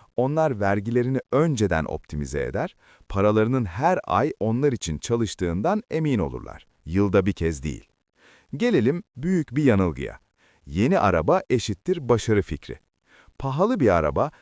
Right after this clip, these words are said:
zenginlik sinyali vermenin en hızlı yoludur. Aynı zamanda serveti yok etmenin de en hızlı yolu. Değer kaybeden bir varlık, statü sembolü gibi davranır.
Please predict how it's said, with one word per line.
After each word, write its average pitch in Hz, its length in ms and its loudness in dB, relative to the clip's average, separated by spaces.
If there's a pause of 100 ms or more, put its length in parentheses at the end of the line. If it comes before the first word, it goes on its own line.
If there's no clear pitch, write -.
zenginlik 135 640 0
sinyali 117 460 2
vermenin 117 460 0 (140)
en 202 180 2
hızlı 123 400 0
yoludur. 76 440 -2 (560)
Aynı 135 280 4
zamanda 82 480 0 (200)
serveti 82 580 -4
yok 156 220 -2
etmenin 123 440 0
de 95 140 4
en 95 160 0
hızlı 69 340 -8
yolu. 57 260 -12 (600)
Değer 143 400 2
kaybeden 101 580 2
bir 80 80 -2
varlık, 71 460 -2 (160)
statü - 360 -2
sembolü 117 400 2
gibi 78 240 -4
davranır. 60 500 -6